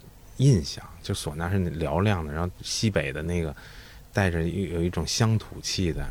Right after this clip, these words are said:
然后特闹，然后但是要背的时候也很背的这种东西。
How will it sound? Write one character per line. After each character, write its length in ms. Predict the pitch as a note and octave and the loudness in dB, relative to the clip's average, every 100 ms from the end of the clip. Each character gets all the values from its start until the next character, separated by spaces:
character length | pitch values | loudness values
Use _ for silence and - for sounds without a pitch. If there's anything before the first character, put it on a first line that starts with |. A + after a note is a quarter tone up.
| D#2 | -4
然 140 | D#2+ | -2
后 200 | F#2+ F2+ E2 - | 0 0 -2 -8
特 160 | - G2+ | -2 4
闹， 420 | G#2+ B2+ F#2 D2 | 6 6 4 0
然 120 | D2+ | -4
后 60 | F#2 | 0
但 100 | - | 2
是 60 | G2+ | 2
要 80 | F2+ | 2
背 240 | - A2+ | 2 4
的 80 | G2+ | 2
时 120 | E2 | 0
候 40 | F2+ | 0
也 80 | |
很 180 | E2+ - | -2 -4
背 220 | - G2 F#2+ | -2 0 0
的 160 | E2+ - - - | -2 -8 -18 -6
这 120 | - | 4
种 100 | C3 | 6
东 200 | D#2 D#2+ | 6 2
西。 140 | D#2 | 0